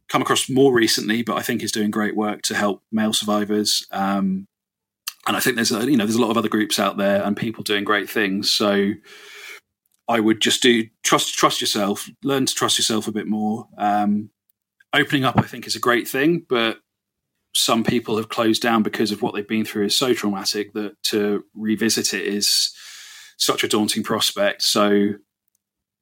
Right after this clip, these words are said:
you know, w-, when it comes to the court case thing, for me,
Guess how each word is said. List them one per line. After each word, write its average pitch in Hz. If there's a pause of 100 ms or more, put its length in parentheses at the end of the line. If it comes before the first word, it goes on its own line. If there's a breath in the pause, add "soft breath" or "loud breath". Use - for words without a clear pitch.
(160)
you 127
know, 107
w-, 135
when 135
it -
comes 135
to -
the 120
court -
case 110
thing, 107 (1080 loud breath)
for 127
me, 123